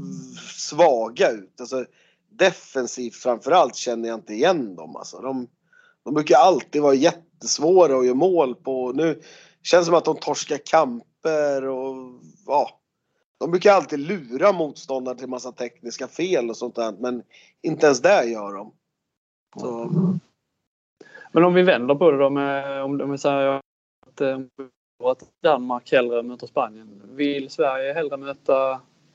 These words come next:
Speaker 2: eh, Frankrike eller Danmark? Det är väl, det är väl
Speaker 1: Jag
Speaker 2: Danmark vi också vill möta, eller?
Speaker 1: Nej, men jag, jag tror ändå Sverige hellre vill möta Frankrike för att jag
Speaker 2: Du tror det?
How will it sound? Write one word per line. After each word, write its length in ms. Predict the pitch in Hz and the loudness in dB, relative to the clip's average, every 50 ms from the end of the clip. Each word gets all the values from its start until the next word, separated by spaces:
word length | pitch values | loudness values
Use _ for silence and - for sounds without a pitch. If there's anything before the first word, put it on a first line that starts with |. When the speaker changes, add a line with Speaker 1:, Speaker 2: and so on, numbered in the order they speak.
| _ _ _ _ _ _ _ _ _ _ _ _ _ _ 143 | _ _ _ _ _ _ _ _ _ _ _ _ _ _ -10
Speaker 2:
eh, 760 | 139 135 135 135 131 135 135 131 131 127 127 131 131 131 127 127 | -8 -8 -6 -6 -6 -4 -4 -4 -4 -4 -4 -4 -6 -8 -4 0
Frankrike 360 | - 143 131 123 120 - 135 | 0 0 0 0 0 2 2
eller 100 | 131 135 | 4 4
Danmark? 380 | 143 - - - - - - _ _ _ _ _ _ _ _ | 2 2 0 -4 -12 -16 -20 _ _ _ _ _ _ _ _
Det 100 | 127 123 | 0 0
är 60 | 117 | 2
väl, 160 | 123 127 131 | 2 0 0
det 80 | 135 131 - - - - - - _ _ _ _ _ | -2 -4 -6 -8 -12 -14 -18 -20 _ _ _ _ _
är 140 | - - 113 | 0 2 4
väl 80 | - | 6
Speaker 1:
Jag 100 | 180 170 175 | 6 6 6
Speaker 2:
Danmark 180 | 160 139 143 | 4 2 2
vi 80 | 151 143 | 2 0
också 160 | 139 - 131 | 0 0 -2
vill 140 | 131 110 110 | -4 -4 -4
möta, 280 | 127 165 170 - - | -4 -6 -6 -6 -6
eller? 140 | - - - - _ _ _ _ _ | -8 -10 -14 -18 _ _ _ _ _
Speaker 1:
Nej, 240 | - 156 165 160 160 | -2 2 2 2 4
men 160 | 156 160 165 | 4 4 4
jag, 180 | 165 165 165 160 - | 6 6 6 4 2
jag 340 | 147 156 156 175 165 151 160 | -8 0 4 4 4 4 4
tror 460 | - 156 160 160 156 151 151 156 151 | 0 0 2 2 0 0 2 4 6
ändå 400 | 143 135 127 127 131 131 127 120 113 117 | 6 6 4 2 -2 -4 -4 -6 -10 -14
Sverige 760 | - - 123 135 127 123 120 117 120 120 120 123 120 117 120 120 113 110 113 117 | -12 -2 0 2 2 2 0 -2 -6 -6 -4 -2 0 0 0 0 0 0 0 2
hellre 480 | 117 117 123 120 117 113 117 110 110 | 4 4 4 4 2 0 -2 -4 -4
vill 180 | 107 110 107 104 | -6 -6 -8 -6
möta 360 | 107 104 98 101 - - 95 | -8 -8 -8 -8 -8 -10 -10
Frankrike 580 | - - 110 107 104 101 - - 101 95 - - | -2 0 0 0 0 -2 -6 -8 -10 -10 -8 -4
för 100 | - 107 | -2 -2
att 120 | 107 101 | 0 2
jag 120 | 113 113 - - _ _ _ | 2 0 0 -2 _ _ _
Speaker 2:
Du 100 | 123 123 | -10 -8
tror 200 | - - 143 135 151 | -4 -4 -2 -2 -2
det? 80 | 135 - | -6 -8